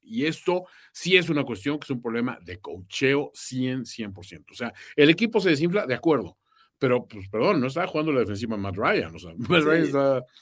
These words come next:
Speaker 1: estaba mami baneando del otro lado, estaba cambiando el aceite de la mami van, este, cortando gajitos de naranja, no sé, para los chavos,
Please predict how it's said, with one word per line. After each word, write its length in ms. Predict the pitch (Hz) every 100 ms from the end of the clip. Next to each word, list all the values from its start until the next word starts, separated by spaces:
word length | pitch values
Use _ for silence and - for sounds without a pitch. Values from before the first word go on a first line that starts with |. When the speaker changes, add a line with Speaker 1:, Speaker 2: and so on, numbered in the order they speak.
| -
Speaker 1:
estaba 300 | 127 120 143
mami 440 | 143 120 117 117
baneando 540 | 117 110 117 123 131 113
del 80 | 110
otro 220 | 117 101
lado, 180 | 131 170
estaba 400 | 123 123 113 -
cambiando 320 | 110 131 139
el 100 | 107
aceite 220 | 104 123
de 60 | 113
la 80 |
mami 240 | 104 117 107
van, 420 | 110 127 131 127 - - -
este, 380 | 120 107 107 101
cortando 340 | 117 113 135
gajitos 400 | 123 113 - 127
de 60 | 110
naranja, 520 | 101 107 117 127 120
no 100 | 113 113
sé, 80 |
para 160 | 120 104
los 100 | 98
chavos, 480 | - 117 131 127